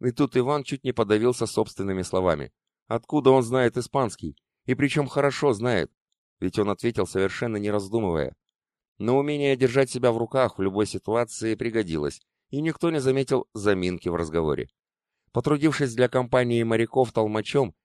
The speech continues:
и отказавшись с ними выпить по поводу хорошо завершенного дела, так как православному мусульманину не положено,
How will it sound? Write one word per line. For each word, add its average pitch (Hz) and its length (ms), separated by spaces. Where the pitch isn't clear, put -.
и 110 80
отказавшись 113 840
с - 60
ними 107 240
выпить 104 340
по 104 100
поводу 104 460
хорошо 120 460
завершенного 95 720
дела, 127 360
так 113 140
как 113 160
православному 104 720
мусульманину 95 680
не 98 140
положено, 123 580